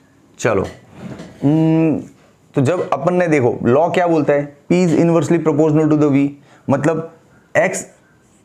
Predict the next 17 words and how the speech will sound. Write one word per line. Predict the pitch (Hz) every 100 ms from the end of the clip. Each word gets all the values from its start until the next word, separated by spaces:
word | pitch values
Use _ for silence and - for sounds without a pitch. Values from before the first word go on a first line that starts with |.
| _ _ _ _ _ _ 160
is | 151
directly | 123 143 165 180 156
proportional | 156 151 156 170 156
to | 160
Y | 135
है, | 143 120
तो | 98 135
उसका | 127 165
graph | 151 147
हमको | 143 139 135
पता | 147 131 127
है, | 104 - - _ -
ऐसा | 123 139
आएगा | 127 113
linear | 110 120 135 139 110 95 -
straight | - - 156 120
line, | 120 110 -